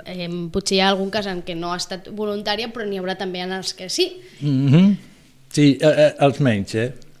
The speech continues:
Speaker 2: Els menys.
Speaker 1: Sí, perquè aquestes edats encara potser és una edat temprana, potser.
Speaker 2: Ah, hmm.
Speaker 1: Per tant, entenc que, em,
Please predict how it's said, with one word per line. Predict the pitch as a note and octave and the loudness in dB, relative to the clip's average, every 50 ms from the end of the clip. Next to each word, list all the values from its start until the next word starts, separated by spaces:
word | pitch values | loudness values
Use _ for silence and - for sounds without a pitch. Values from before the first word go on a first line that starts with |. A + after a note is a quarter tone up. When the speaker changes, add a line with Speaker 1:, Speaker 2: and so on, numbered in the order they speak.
| _ _ _ _ - - - _ _ _ _ - | _ _ _ _ -20 -20 -20 _ _ _ _ -8
Speaker 2:
Els | - A#2 A2 - | -8 -8 -6 -6
menys. | A2+ G#2 F#2 E2+ D#2+ - - | -6 -6 -6 -8 -8 -6 -4
Speaker 1:
Sí, | - - | -2 -2
perquè | - F#3+ F3+ F#3 F3 | -2 -4 -6 -6 -4
aquestes | - A3 - - A#3+ G#3 | -4 -4 -2 -2 -2 -2
edats | A3 G#3+ G#3+ G#3+ G#3+ | 0 0 0 0 -2
encara | G#3+ G#3 G3 - G#3+ G#3 G3+ | -2 -4 -2 -2 -2 -2 -2
potser | - G3+ G3 - G#3 | -4 -6 -6 -6 -6
és | G3 | -6
una | G3 G3+ G3 | -6 -4 -4
edat | G3 G3 G3 - | -4 -6 -6 -8
temprana, | F#3+ F#3+ F3+ F3 F#3 E3+ D#3+ D#3+ E3 | -10 -8 -6 -6 -6 -6 -6 -8 -10
potser. | E3+ - G#3 - - - F3 F3+ F3 - | -12 -14 -14 -12 -12 -12 -12 -12 -8 -6
Speaker 2:
Ah, | - - - G#2+ A2+ G#2+ G2+ G2+ G2 F2+ F2 F2 D#2 - - - - - - - - - - | -4 -4 -4 -4 -4 -4 -4 -4 -6 -6 -8 -8 -10 -14 -16 -18 -20 -20 -20 -20 -20 -12 -6
hmm. | - C3 A2+ G2+ F2+ F2+ F2 - | -4 -2 -2 -4 -6 -10 -4 0
Speaker 1:
Per | - D4 D4+ | 2 2 2
tant, | D4+ F4 F#4+ G4 G#4 D#4+ | 2 2 2 2 2 0
entenc | D#4 C4 - D#4+ D#4 C4 | 0 2 2 2 2 2
que, | D4 C4+ B3+ B3 - - | 2 2 2 2 0 0
em, | - B3+ B3 A#3+ A#3 A3+ A3 A3 A3 G#3+ G#3+ G#3+ G#3 G#3 G#3 G3+ G3+ G3 | -2 0 0 0 0 -2 -2 -2 -2 -2 -4 -4 -4 -4 -4 -6 -6 -8